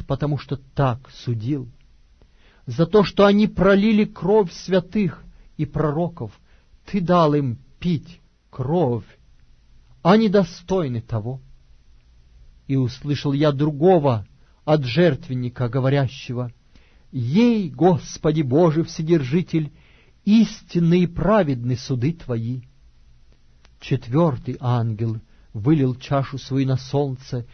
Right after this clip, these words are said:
и дано было ему жечь людей огнем, и жег людей сильный зной. И они хулили имя Бога,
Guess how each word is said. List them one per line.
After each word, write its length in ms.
и 120
дано 420
было 260
ему 280
жечь 480
людей 540
огнем, 640
и 160
жег 640
людей 580
сильный 480
зной. 560
И 120
они 280
хулили 580
имя 400
Бога, 580